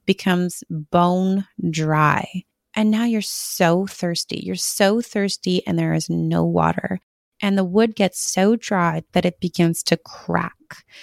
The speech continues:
So now you have cracks. So even if some water goes back into the barrel, it can't hold the water. It can't reserve the water for when you need it in the future because it just drains through,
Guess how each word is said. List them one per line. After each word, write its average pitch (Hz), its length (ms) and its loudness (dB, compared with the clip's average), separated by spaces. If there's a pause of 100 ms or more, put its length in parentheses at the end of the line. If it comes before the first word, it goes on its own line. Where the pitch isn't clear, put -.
(160)
So - 160 -4
now 220 140 2
you 285 160 2
have 254 240 -2
cracks. - 360 -2
So - 60 -8 (120)
even 285 400 0
if 240 120 0
some 202 600 0
water 175 380 0
goes 170 320 0
back 175 260 0
into 170 160 0
the 165 100 -2
barrel, 160 480 0 (380)
it 214 100 -2
can't 254 320 -2
hold 269 460 2
the 190 80 2
water. 156 460 -2
It 190 100 -2
can't 202 300 0
reserve 196 400 -2
the 202 100 0
water 170 300 0
for - 160 -4
when 170 180 2
you 165 60 0
need 165 160 2
it 160 80 0
in 160 60 0
the 165 80 0
future 233 420 0
because 170 240 -4
it 170 80 2
just 175 240 -4
drains 180 840 0
through, 190 460 2